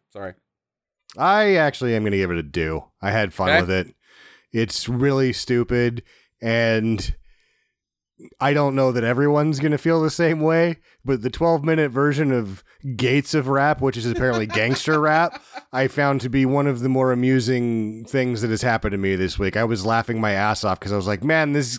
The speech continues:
Speaker 2: these guys suck." And they're just leaving them up there for an extended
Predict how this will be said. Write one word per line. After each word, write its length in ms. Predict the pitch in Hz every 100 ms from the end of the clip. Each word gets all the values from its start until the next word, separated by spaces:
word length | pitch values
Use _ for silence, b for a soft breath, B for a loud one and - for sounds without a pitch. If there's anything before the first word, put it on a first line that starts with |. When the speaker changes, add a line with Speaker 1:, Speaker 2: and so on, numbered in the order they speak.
| -
Speaker 2:
these 280 | 123 165 151
guys 320 | 143 123 95
suck." 600 | - - 175 185 - - b b b b -
And 120 | 147
they're 100 | 165
just 280 | 160 165 -
leaving 400 | 151 156 156 165
them 140 | 156 147
up 220 | 170 156
there 200 | 151 131
for 200 | 147 151
an 60 | 143
extended 1080 | 127 - - 139 147 165 160 160 151 143